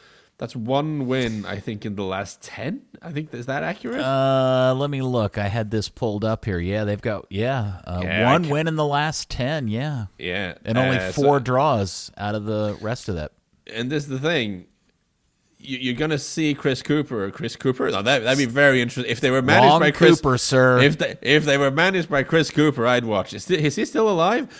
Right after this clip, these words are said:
Speaker 1: No, but anyway, Steve, <laughs> Ste-, Steve, I think you're gonna see Steve Cooper come under increasing pressure.
Speaker 2: Wait, is Chris
Speaker 1: But
Speaker 2: Cooper alive?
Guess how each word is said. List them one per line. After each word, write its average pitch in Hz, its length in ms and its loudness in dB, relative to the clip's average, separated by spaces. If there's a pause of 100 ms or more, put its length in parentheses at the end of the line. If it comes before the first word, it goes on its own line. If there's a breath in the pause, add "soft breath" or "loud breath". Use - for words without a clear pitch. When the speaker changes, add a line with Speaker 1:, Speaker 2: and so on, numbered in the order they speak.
(140)
Speaker 1:
No, 160 100 0
but 143 160 4
anyway, 147 280 4
Steve, 175 400 2
<laughs> 156 120 -4
Ste-, - 260 -4 (1400 loud breath)
Steve, 185 460 2
I 147 120 4
think 214 160 0
you're 190 80 -4
gonna 160 160 -2
see 170 240 0
Steve 147 320 -2
Cooper 139 320 2
come 123 260 2
under 110 320 0
increasing 104 580 -6
pressure. 190 420 0
Speaker 2:
Wait, - 40 0
is 214 160 2
Chris 254 240 -2
Speaker 1:
But - 80 -4
Speaker 2:
Cooper 294 280 0
alive? 285 520 -2